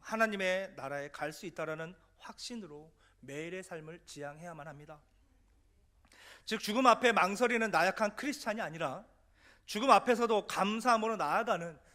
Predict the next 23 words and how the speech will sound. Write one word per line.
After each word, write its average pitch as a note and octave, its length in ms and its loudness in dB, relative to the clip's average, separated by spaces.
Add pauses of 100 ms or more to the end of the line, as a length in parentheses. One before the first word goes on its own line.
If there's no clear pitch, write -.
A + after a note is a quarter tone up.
순교자의 A3+ 720 0
삶을 A#3+ 560 -2
소망하며 A3 640 0 (160)
살아가야만 G#3 640 -8
한다라는 F#3+ 400 -4
것입니다. D3+ 420 -18 (1120)
그리고 A3 220 4
더 A#3+ 140 6
나아가 G3 560 8
이 F#3+ 80 -6
땅에 B3+ 200 4
허락된 B3 420 4
삶 D4 220 -6
속에서 G#3+ 600 -10 (680)
하나님의 A3 380 4
사람들과 G3+ 560 2
함께 B3 640 -2 (120)
하나님의 G#3+ 380 -4
나라를 D#3 400 -2
이루시며 F#3 380 -8
살아가길 E3+ 640 -8
간절히 F3 320 -10
소망합니다. E3+ 680 -12